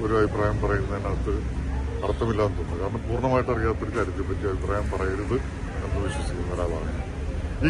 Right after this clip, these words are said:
കേസിനെ സംബന്ധിച്ചിടത്തോളം എൻ്റെ വശത്തു നിന്നുള്ള കോൺട്രിബ്യൂഷൻ,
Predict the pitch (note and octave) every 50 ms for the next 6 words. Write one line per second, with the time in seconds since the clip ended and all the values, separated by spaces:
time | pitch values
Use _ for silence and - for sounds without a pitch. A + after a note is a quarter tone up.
0 | D#3+ E3 D#3+ D3+ - - D3 D3 D3 D3+ C#3 C#3+ C#3+ C#3 - - C#3 C3 C#3 C#3
1 | C#3 C#3 B2+ A#2 A#2 B2 B2 B2+ C#3+ C3+ E3 E3+ F3+ - - - - - - -
2 | - - A3+ - - C#3 - - - C3+ C#3 C3+ C3+ B2+ B2+ B2+ B2 - A#2 A#2
3 | A#2 A#2 A2+ A2 G#2 - -